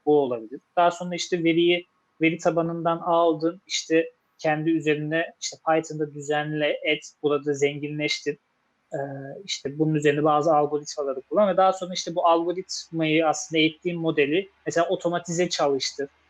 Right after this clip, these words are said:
Arkada işte bir, e, script yazmaya çalış, mesela Python'da veya başka bir yerde. E, bu otomatize çalışsın. Hatta bu elde ettiğin modelin sonucunu da veri tabanı tablosunda bir yere yaz. E, gibi aslında hani daha hani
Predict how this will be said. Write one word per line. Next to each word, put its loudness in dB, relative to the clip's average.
Arkada 0
işte -4
bir, 0
e, -6
script -8
yazmaya 4
çalış, -2
mesela -10
Python'da -2
veya -2
başka -2
bir -6
yerde. -4
E, -2
bu -4
otomatize 0
çalışsın. -4
Hatta 2
bu 4
elde 6
ettiğin 0
modelin 2
sonucunu -2
da 0
veri 2
tabanı 0
tablosunda -2
bir -4
yere 2
yaz. -2
E, -6
gibi 2
aslında 0
hani -6
daha 2
hani -12